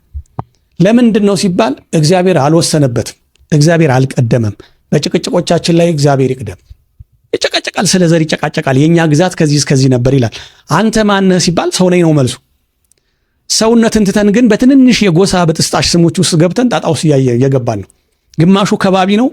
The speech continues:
<laughs> ግማሹ ተከባቢ ነው። ከበባችን ራሱ ቅጥ አምባሩ የጠፋ ነው። የሎጥ ከበባ በአንድ ስሙ አንድ መልክ ነው ያለው። ሎጥ ነው የተከበበው፣ ከባቢዎቹ እነዛ ክፉዎች ናቸው። እኛ ግን ሌላውን እንከባለን፣ እኛ ደግሞ በሌላው እንከበባለን። አንዴ ተከባቢ እንሆናለን፣ በሌላ ጊዜ ደግሞ ከባቢ እንሆናለን።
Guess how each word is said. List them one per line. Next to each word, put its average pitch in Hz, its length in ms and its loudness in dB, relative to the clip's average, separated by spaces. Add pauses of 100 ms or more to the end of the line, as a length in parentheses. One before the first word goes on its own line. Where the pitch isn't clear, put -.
(100)
<laughs> 226 120 0
ግማሹ 180 340 2
ተከባቢ 170 420 0
ነው። 139 100 0 (300)
ከበባችን 220 500 0
ራሱ 220 200 2
ቅጥ - 140 -4
አምባሩ 185 280 0
የጠፋ 180 240 -2 (100)
ነው። 117 100 -2 (300)
የሎጥ 240 360 2
ከበባ 226 280 0 (300)
በአንድ 208 320 0
ስሙ 220 160 0 (100)
አንድ 180 200 0
መልክ 175 220 0
ነው 135 100 2
ያለው። 101 200 -4 (680)
ሎጥ 165 220 2
ነው 196 120 0
የተከበበው፣ 185 540 0 (200)
ከባቢዎቹ 175 480 2
እነዛ 165 280 2
ክፉዎች 143 320 -2
ናቸው። 113 260 -4 (500)
እኛ 196 280 2
ግን 220 140 0
ሌላውን 196 320 2
እንከባለን፣ 214 480 2
እኛ 170 180 2
ደግሞ 196 180 0
በሌላው 165 280 2
እንከበባለን። 120 580 -2 (320)
አንዴ 180 240 2
ተከባቢ 220 440 -2
እንሆናለን፣ 202 480 0 (200)
በሌላ 196 260 0
ጊዜ 185 160 0
ደግሞ 185 200 2
ከባቢ 156 280 2
እንሆናለን። 117 440 0